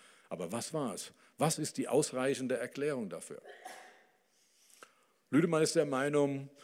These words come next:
letztlich Autosuggestion, Vision, Selbstbetrug, also geht nicht von der Auferstehung aus. Ich möchte nochmal Lapid zitieren, diesen jüdischen Theologen,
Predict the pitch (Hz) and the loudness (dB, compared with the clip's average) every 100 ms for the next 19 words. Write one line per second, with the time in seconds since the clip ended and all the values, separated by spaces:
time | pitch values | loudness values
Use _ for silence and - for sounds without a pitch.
0 | - _ 113 120 - 120 - 143 147 135 | -20 _ -2 0 0 -2 6 6 6 2
1 | 143 127 123 - 135 127 123 127 113 - | 2 4 4 4 4 4 2 -2 -8 -16
2 | _ _ _ _ - 131 - 113 131 127 | _ _ _ _ 0 2 2 6 8 8
3 | 123 123 131 131 - - - 113 120 110 | 6 4 6 6 6 -4 -2 4 4 4
4 | 110 113 117 110 127 135 139 - 139 120 | -2 -2 -4 -6 -2 0 0 0 2 2
5 | 123 110 - 85 - 64 - - _ _ | 2 0 -4 -6 -8 -12 -14 -18 _ _
6 | _ - - - - - 143 175 160 156 | _ -20 -20 -20 -18 2 2 4 2 4
7 | 147 139 143 180 - 147 - 131 98 87 | 4 4 2 0 0 -4 0 2 2 2
8 | 104 107 107 131 120 113 101 95 110 101 | -4 -2 0 0 -2 -2 -4 -2 0 2
9 | 113 135 147 | 4 4 2